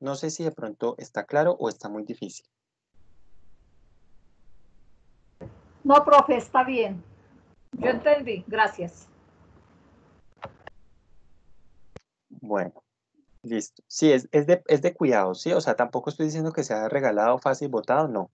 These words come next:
Speaker 1: Eh, pues, o sea, tiene su, su, toca estar muy pendiente sobre todo. Miren que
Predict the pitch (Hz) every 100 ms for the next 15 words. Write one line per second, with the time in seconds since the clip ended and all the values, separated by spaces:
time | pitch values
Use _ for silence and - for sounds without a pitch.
0 | - 101 - 104 - - 117 104 101 117
1 | 131 143 151 123 - 110 107 - _ _
2 | _ - - 156 151 151 156 160 156 151
3 | 147 156 151 113 - 175 147 170 185 196